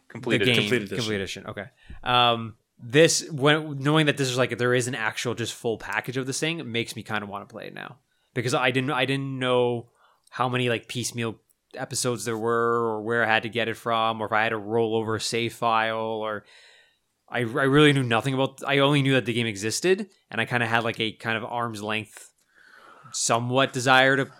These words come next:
Speaker 2: play it, but now that this is an option, I may actually give this a go.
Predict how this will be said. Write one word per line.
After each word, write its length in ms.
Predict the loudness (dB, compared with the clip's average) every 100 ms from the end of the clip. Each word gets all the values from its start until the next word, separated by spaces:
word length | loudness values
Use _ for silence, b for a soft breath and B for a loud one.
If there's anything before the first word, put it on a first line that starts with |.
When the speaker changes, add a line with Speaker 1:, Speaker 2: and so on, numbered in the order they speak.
| _
Speaker 2:
play 300 | -2 2 4
it, 200 | 2 0 _ _
but 120 | -6 -2
now 220 | 0 0
that 200 | -2 -4
this 200 | -6 -4
is 220 | -6 -8
an 100 | -8
option, 420 | -4 -4 -4 -6
I 120 | -6 -8
may 240 | -8 -8
actually 300 | -10 -14 -14
give 160 | -14 -14
this 140 | -14
a 40 | -12
go. 240 | -12